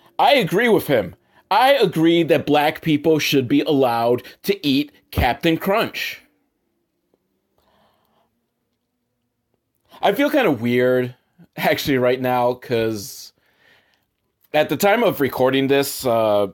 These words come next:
just, like, the other day, will be, like, a few weeks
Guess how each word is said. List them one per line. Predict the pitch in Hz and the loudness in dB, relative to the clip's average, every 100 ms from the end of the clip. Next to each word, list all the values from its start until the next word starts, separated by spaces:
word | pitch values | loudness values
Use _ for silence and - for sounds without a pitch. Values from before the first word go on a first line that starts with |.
| _ _ _ - | _ _ _ -16
just, | 123 131 - | -4 -4 -2
like, | 117 - | -4 -2
the | 113 | -2
other | 107 110 | 0 0
day, | 101 104 107 110 - _ _ _ _ _ _ _ _ _ _ _ _ _ | 0 0 0 -2 -6 _ _ _ _ _ _ _ _ _ _ _ _ _
will | 120 123 113 | -2 0 0
be, | 117 107 | 0 0
like, | 104 101 | -2 -4
a | |
few | 104 113 113 | -8 -6 -4
weeks | 107 104 - - - | -2 -4 -8 -12 -14